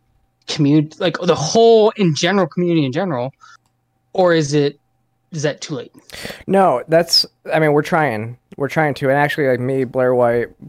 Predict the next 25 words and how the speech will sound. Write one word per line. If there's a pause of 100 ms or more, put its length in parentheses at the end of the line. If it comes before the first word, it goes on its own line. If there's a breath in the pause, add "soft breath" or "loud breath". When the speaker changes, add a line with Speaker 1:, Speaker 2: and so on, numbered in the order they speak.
(120)
Speaker 2:
Buck
Angel, (160)
um, (340)
and
Bu-,
Marcus
Dibb
are
kind
of
working
together
right
now
to
try
to (560 loud breath)
make
tran-,
I
actually
have
a
hat
coming.